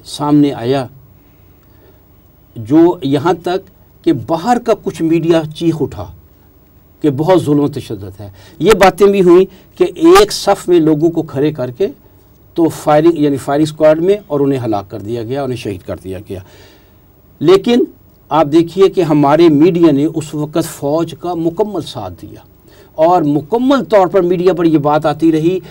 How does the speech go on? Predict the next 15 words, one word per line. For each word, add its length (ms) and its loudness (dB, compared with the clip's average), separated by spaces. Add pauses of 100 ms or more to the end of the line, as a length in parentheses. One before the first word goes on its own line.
(260)
कि 240 4
दहशतगर्द 600 0
मारे 280 0
जा 180 -6
रहे 140 -12
हैं, 160 -16
दहशतगर्दों 640 0
को 100 -4
हलाक 360 -2
किया 160 -6
जा 200 -10
रहा 100 -10
है, 60 -6
हमारी 300 2
फ़ौज 420 -4